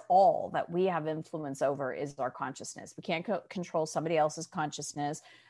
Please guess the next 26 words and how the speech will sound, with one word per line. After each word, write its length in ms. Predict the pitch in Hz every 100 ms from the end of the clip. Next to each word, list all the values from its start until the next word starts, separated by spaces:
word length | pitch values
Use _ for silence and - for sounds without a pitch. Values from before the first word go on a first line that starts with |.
| _
We 60 | 180
can't 220 | 208 175
control 320 | 196 - 170
what 80 | 175
the 80 | 165
president 400 | - 170 175 170
of 40 |
the 140 | 165 160
United 220 | 156 156
States 320 | - 151 147
is 100 | 147
gonna 220 | 156 151
do. 320 | 143 139 147 - - -
We 80 | 160
can't 220 | 180 170
control, 640 | 175 - 165 160 160 156 180
you 100 | 170
know, 280 | 151 139 -
anything 380 | 185 214 202 175
else 220 | 170 -
that 160 | 156
is 120 | 151 -
out 240 | 156 156 -
there. 240 | 110 - -
We 280 | 175 190
have 640 | 202 202 180 151 143 156